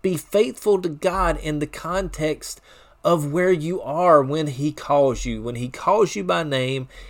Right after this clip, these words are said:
and you become a follower of Jesus Christ, be faithful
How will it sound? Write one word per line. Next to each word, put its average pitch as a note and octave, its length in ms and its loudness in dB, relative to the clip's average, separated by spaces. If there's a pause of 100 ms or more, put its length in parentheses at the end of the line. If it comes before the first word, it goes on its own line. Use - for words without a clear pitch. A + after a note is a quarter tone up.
(120)
and A#2 200 -6
you F3 160 -2
become E3 300 -2
a D3+ 80 0
follower C#3+ 360 6
of A#2+ 100 2
Jesus A#2+ 380 -6
Christ, G#2 380 -4
be A#2 140 -4
faithful E3+ 840 -2